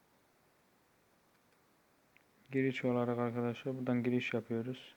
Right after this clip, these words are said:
Artı eksili olarak. Çıkış olarak da buradan eksi artı olarak. Zaten direkt bağlantıyı yaptığınız zaman led yanıyor.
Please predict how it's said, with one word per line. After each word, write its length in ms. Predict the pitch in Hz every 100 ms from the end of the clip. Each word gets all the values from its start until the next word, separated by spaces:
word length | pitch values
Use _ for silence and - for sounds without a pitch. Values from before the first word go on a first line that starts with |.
| -
Artı 220 | 120 - 117
eksili 300 | 104 - 117
olarak. 380 | 113 113 135 - -
Çıkış 340 | - - - 127
olarak 440 | 117 117 113 -
da 160 | 135 131 - - - - - _ _ _ -
buradan 460 | 123 120 123 147 135
eksi 360 | 123 - 139
artı 380 | 123 113 - 120
olarak. 420 | 113 117 117 - - _ _
Zaten 380 | 127 123 123 123
direkt 280 | 120 120 -
bağlantıyı 460 | 120 120 117 123 120
yaptığınız 400 | 117 - 120 113
zaman 320 | 113 120 120
led 160 | 117 -
yanıyor. 340 | 113 110 120